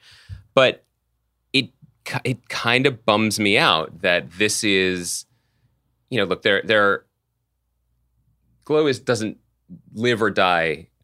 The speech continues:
on being a poster child for a certain type of storytelling. But it is, at least in my experience watching shows over the last ten years, it did have a very special lane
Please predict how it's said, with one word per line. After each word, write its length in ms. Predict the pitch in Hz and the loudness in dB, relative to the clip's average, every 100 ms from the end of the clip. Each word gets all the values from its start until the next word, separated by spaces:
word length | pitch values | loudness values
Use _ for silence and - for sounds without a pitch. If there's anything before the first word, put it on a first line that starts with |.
| - | -6
on 240 | 90 85 | -4 -2
being 180 | 85 87 | -2 -4
a 40 | 85 | -4
poster 320 | 92 85 90 | -4 -6 -4
child 420 | - 80 76 73 | -2 -2 -2 -6
for 260 | - 82 73 | -8 -4 -4
a 60 | |
certain 220 | - 80 | -4 -6
type 200 | - 73 | -4 -8
of 60 | - | -8
storytelling. 640 | - 67 65 - - - - _ - | -10 -8 -8 -12 -14 -16 -20 _ 2
But 320 | 92 82 - _ _ _ _ _ - | 2 2 -4 _ _ _ _ _ -2
it 140 | 98 | 0
is, 260 | 95 87 - _ _ - | 0 -2 -8 _ _ -8
at 100 | 95 | -4
least 180 | 98 92 | -4 -4
in 60 | 87 | -2
my 140 | 87 | -2
experience 380 | 90 - 85 - | -2 -4 -4 -2
watching 240 | 82 - | -4 -4
shows 280 | 80 165 139 | -2 -2 0
over 140 | 90 | -2
the 60 | 82 | -2
last 240 | 80 80 | -2 -4
ten 120 | - 82 | -6 -6
years, 300 | 76 76 - - - _ _ _ _ - | -6 -6 -10 -20 -20 _ _ _ _ -6
it 160 | 110 | -2
did 140 | 131 127 | 0 0
have 160 | 123 | 2
a 80 | 104 | 0
very 540 | 87 95 95 90 87 - | 2 2 2 0 -2 -8
special 440 | - 95 85 92 | -4 -2 0 -2
lane 460 | 85 78 73 71 - | -4 -4 -4 -8 -14